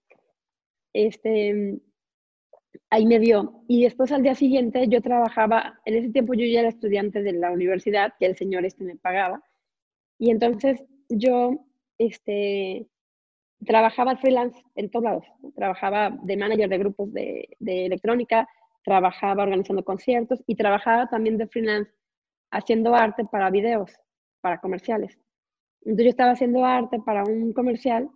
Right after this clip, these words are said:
y Raúl iba a fotografiar, pero no lo conocía. Entonces lo conocí al día siguiente de que me vio en aquella premiere de cine del Festival de Cine, por cierto. Pero yo no trabajaba ni en el festival, ni Raúl era cineasta, ni nada. Eso fue hace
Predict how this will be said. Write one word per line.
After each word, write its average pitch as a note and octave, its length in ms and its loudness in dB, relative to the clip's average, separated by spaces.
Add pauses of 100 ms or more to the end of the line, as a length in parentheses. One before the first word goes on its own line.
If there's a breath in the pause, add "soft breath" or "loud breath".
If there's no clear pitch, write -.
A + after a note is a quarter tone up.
(640)
y A3+ 140 0
Raúl A#3+ 260 6
iba B3 140 2
a A#3+ 40 -2
fotografiar, A3+ 640 -4
pero A#3+ 240 0
no G#3+ 200 0
lo A3 100 0
conocía. G#3 580 -4
Entonces A3+ 300 -2
lo A#3 160 2
conocí A#3 380 0
al C4+ 180 2
día C4+ 300 -2 (100)
siguiente C4+ 540 -2 (420)
de G3+ 160 -4
que F#3+ 100 -4
me G3+ 120 -2
vio G#3 440 2
en F3 200 -4
aquella G3 460 -4
premiere F#3+ 420 -4
de F#3+ 80 -8
cine G3 340 -6 (1000)
del G3+ 180 -4
Festival F#3+ 340 -2
de F#3+ 60 -4
Cine, G3 240 -4
por F#3+ 160 -10
cierto. G3+ 340 -6 (560)
Pero A3 140 4
yo A3 120 6
no A#3+ 120 2
trabajaba G#3+ 380 0
ni G#3+ 80 0
en F#3+ 100 0
el F3+ 80 -4
festival, A3 560 2
ni A3+ 80 2
Raúl F#3+ 260 2
era G3+ 140 2
cineasta, F#3+ 560 -4
ni - 140 -6
nada. - 260 -12
Eso - 140 -16
fue G#3+ 140 -4
hace G#3 600 -4